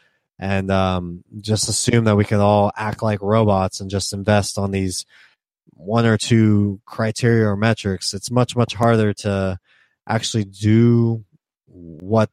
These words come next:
that, what, what the right thing would be at the time. A lot of value investing is, is going against the grain, going against the crowd, being a contrarian investor and buying low and selling high. And that's a lot harder to do in reality than in theory.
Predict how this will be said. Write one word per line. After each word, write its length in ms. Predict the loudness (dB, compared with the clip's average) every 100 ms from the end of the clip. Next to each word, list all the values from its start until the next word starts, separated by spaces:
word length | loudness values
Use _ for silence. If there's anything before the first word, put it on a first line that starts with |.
| 0
that, 320 | 0 0 -4 _
what, 280 | -2 2 2
what 220 | 2 0
the 100 | 2
right 380 | 2 2 2 0 -4
thing 260 | -4 -4
would 260 | 0 0 0
be 240 | 0 2
at 120 | 0 -2
the 80 |
time. 480 | -10 -6 -4 -4 -6 -14 _ _ _
A 60 | -2
lot 180 | 2 2
of 100 | 4
value 280 | 4 4
investing 460 | 2 0 -2 -6 -4
is, 260 | -4 -6 -8
is 200 | -10 -4
going 240 | 0 0
against 300 | 2 0 -2
the 80 | 0
grain, 320 | 2 2 0
going 240 | 0 -2
against 220 | -2 -4 -6
the 60 |
crowd, 360 | -4 0 2 0
being 180 | -2 -2
a 220 | -4 -8 -10
contrarian 600 | -12 -6 0 2 2 0
investor 500 | 2 2 2 0 -2
and 180 | -2 -2
buying 280 | 0 0 0
low 160 | 0
and 120 | 0
selling 300 | -4 -4 -4
high. 420 | -2 0 0 -2 -8 _ _ _ _ _
And 100 | -4
that's 180 | -2 -2
a 60 | -2
lot 340 | 2 2 0
harder 340 | -2 0 2 0
to 160 | -2
do 500 | 0 4 6 6 4
in 160 | 0 -4
reality 600 | -2 2 4 2 2 -2
than 280 | 0 -2 -4
in 220 | -8 -16
theory. 560 | -12 -2 0 0 -4